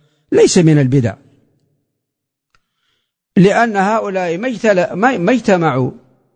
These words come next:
الذين خرج عليهم ابن مسعود ما اجتمعوا للتعلم، وإنما اجتمعوا للذكر، لذكر مشروع، فجاءوا به على غير الطريقة المشروعة،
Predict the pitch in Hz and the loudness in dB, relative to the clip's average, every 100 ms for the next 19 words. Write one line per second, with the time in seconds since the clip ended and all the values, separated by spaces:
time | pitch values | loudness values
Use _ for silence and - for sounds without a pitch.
0 | _ - 156 143 143 175 160 170 185 165 | _ -6 0 2 4 4 2 2 0 2
1 | 147 139 160 143 131 156 135 123 135 170 | 0 2 2 2 0 2 2 2 2 2
2 | 233 - _ _ _ _ - 180 254 226 | 2 -4 _ _ _ _ 0 2 2 0
3 | 214 185 170 165 156 180 147 180 135 95 | -2 0 -2 -4 -4 -2 0 0 -2 -8
4 | _ _ _ _ 147 185 208 185 170 143 | _ _ _ _ 0 2 4 2 2 2
5 | 202 190 170 175 160 143 180 196 123 - | 0 2 2 0 0 0 -2 -2 -4 -10
6 | _ _ _ _ _ _ _ _ _ _ | _ _ _ _ _ _ _ _ _ _
7 | _ _ _ _ _ _ - 147 170 220 | _ _ _ _ _ _ 0 2 2 2
8 | 208 220 269 - _ _ _ _ _ _ | 2 2 0 -10 _ _ _ _ _ _
9 | _ _ - 190 - 254 180 - _ _ | _ _ 0 2 2 0 -2 -6 _ _
10 | _ _ - 170 165 233 185 196 214 165 | _ _ -2 0 2 2 0 0 2 2
11 | 165 151 135 180 254 190 - 160 160 151 | 2 2 2 0 0 -2 0 0 2 2
12 | 143 135 143 131 117 104 | 2 2 2 0 0 -4